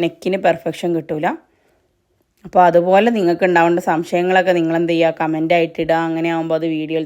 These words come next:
തന്നെ പറഞ്ഞിട്ട് പരിഹരിച്ച് തരും. നമുക്ക് പറ്റുന്ന പോലെ, നമ്മൾ ഒരുപാട് അറിഞ്ഞിട്ടല്ല, നമ്മളിപ്പോഴും പഠിച്ചുകൊണ്ടിരിക്കുകയാണ്. ഒരുപാട്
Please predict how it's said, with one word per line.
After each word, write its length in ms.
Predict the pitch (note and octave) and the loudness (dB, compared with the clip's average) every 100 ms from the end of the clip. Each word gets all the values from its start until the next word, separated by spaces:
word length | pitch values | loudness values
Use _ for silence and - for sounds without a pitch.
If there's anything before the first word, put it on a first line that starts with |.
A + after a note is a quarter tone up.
| D#3 | -4
തന്നെ 180 | E3 F3+ | -4 -4
പറഞ്ഞിട്ട് 340 | - E3+ D#3+ E3+ | -8 -8 -4 0
പരിഹരിച്ച് 460 | F3 E3 D#3+ D#3 F3+ E3 | 0 0 -4 -6 -4 -4
തരും. 200 | F3 D#4+ _ _ _ _ _ _ _ _ | -4 -8 _ _ _ _ _ _ _ _
നമുക്ക് 240 | D#3+ D#3 F#3 | -18 -10 -2
പറ്റുന്ന 360 | F3 F3 F#3+ G#3+ G#3+ | -2 0 0 4 4
പോലെ, 220 | E3 F3 C#4 - _ _ _ _ _ | 4 2 -2 -8 _ _ _ _ _
നമ്മൾ 160 | E3 D#3 E3+ | -8 -2 0
ഒരുപാട് 320 | E3 E3 F3 | 2 2 4
അറിഞ്ഞിട്ടല്ല, 340 | F3 E3 E3 E3 | 2 0 -2 -2
നമ്മളിപ്പോഴും 440 | D#3+ E3 E3+ F3 F3+ | -2 -4 -2 -2 0
പഠിച്ചുകൊണ്ടിരിക്കുകയാണ്. 760 | E3+ E3+ E3+ E3 E3 E3 D#3+ E3 | -2 -2 -2 -2 -4 -4 -2 -2
ഒരുപാട് 320 | D#3 D#3+ D#3+ | -2 -2 0